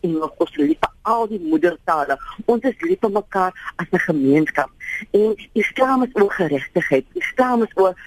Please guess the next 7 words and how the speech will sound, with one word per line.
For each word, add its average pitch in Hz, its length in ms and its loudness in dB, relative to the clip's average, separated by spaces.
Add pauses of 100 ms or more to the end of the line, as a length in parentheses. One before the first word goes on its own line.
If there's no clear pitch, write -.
(160)
vredelewendheid. 170 920 2 (240)
En 175 240 2
dit 247 220 0
is 226 160 -4 (220)
wat 180 160 -2 (100)
ons 214 320 2 (240)
nog 202 460 0